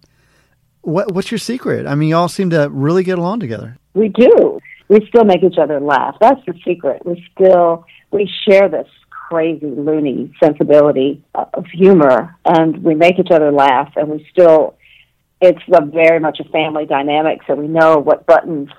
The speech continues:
Speaker 2: not to push, and we
Speaker 1: <laughs>
Speaker 2: know to sort of when you kinda let someone just be, and we know each other so well. I think also we haven't pushed us. You know, we haven't pushed ourselves.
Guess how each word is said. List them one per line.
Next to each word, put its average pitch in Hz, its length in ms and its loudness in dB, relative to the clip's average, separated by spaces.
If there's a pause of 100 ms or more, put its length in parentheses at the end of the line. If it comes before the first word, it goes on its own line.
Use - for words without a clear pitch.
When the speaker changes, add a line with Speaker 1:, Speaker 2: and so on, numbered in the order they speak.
(140)
Speaker 2:
not 160 420 -6
to - 60 -10
push, 185 380 -2 (140)
and 151 180 4
we 151 80 -4
Speaker 1:
<laughs> 165 80 2
Speaker 2:
know 143 320 0 (240)
to - 180 -16
sort 156 200 -2
of 147 140 -6
when 151 280 -2
you 147 240 -6 (120)
kinda 139 300 -2 (460)
let 147 200 2 (100)
someone 139 260 0
just - 180 -20
be, 190 540 6
and 139 260 -6 (100)
we 175 180 2
know 180 180 4
each 156 140 -4
other 143 160 0 (100)
so 147 120 4
well. 135 420 -2 (100)
I 233 80 0
think 294 240 -2
also 269 280 0
we 220 140 -2
haven't 196 340 -6
pushed - 380 -2
us. - 140 -10 (160)
You 143 140 -4
know, 165 60 -2
we 170 120 -2
haven't - 200 -4
pushed 190 220 -4
ourselves. 151 540 -4